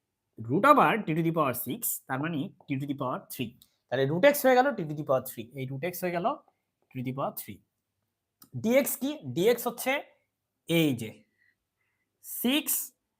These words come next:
d to the power five ডিটি। ওয়ান প্লাস এই জিনিসটা, এই জিনিসটা হচ্ছে,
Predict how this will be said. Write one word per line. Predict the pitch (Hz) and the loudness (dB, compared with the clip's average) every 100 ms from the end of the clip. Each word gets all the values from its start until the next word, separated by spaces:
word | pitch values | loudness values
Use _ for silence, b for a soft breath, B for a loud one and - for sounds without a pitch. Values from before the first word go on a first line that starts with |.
| _ _ 131 | _ _ -4
d | 160 | -2
to | 196 | 0
the | 220 | 0
power | 226 202 | 2 0
five | - - 180 269 320 - _ _ _ _ _ _ _ _ _ - | 0 4 4 4 -2 -12 _ _ _ _ _ _ _ _ _ -12
ডিটি। | 110 165 127 107 120 _ _ _ _ _ _ _ _ _ _ 113 | -4 -2 -2 -8 -12 _ _ _ _ _ _ _ _ _ _ 2
ওয়ান | 127 190 262 | 8 8 6
প্লাস | - 190 131 180 - - | 6 8 8 4 -2 2
এই | 233 202 | 4 4
জিনিসটা, | 208 180 - 120 | 0 -2 -2 -4
এই | 135 | -4
জিনিসটা | 175 180 196 | -6 -2 -2
হচ্ছে, | 190 262 | 0 -2